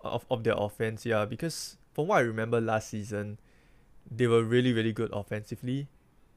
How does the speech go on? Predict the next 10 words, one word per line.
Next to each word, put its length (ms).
They 240
played 260
really 360
nice 220
football, 300
but 340
it 160
seems 720
to 140
have 200